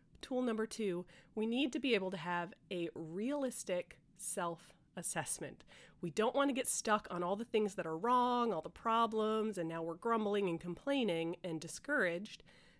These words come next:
But we also don't want to live in denial and pretend that everything is great because we're not fighting all the time. That's good, <laughs> but that might not actually be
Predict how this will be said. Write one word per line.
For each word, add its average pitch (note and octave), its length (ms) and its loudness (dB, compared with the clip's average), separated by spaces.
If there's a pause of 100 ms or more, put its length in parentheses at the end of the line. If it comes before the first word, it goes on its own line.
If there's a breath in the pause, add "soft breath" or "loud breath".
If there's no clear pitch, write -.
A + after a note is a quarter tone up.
But G3+ 80 0
we C4 120 2
also D#4+ 220 2
don't A3+ 180 2
want G#3+ 120 2
to G3+ 60 2
live F#3+ 300 2
in F3 100 -4
denial F3+ 800 2
and F3 300 -4
pretend C#4+ 460 2
that A3 120 4
everything G#3 340 4
is F3 100 0
great G3 320 0
because F#3 280 -4
we're G3 80 -2
not F3 200 0
fighting F3 400 -2
all C#3+ 100 -4
the C#3+ 100 -10
time. D3 360 -12 (440 loud breath)
That's D#3+ 200 -2
good, G#3+ 360 4 (140 loud breath)
<laughs> - 140 -20
but A#3+ 160 -2
that A3+ 180 2
might C4+ 320 0
not A#3+ 180 -2
actually A3+ 360 -2
be G3 300 -4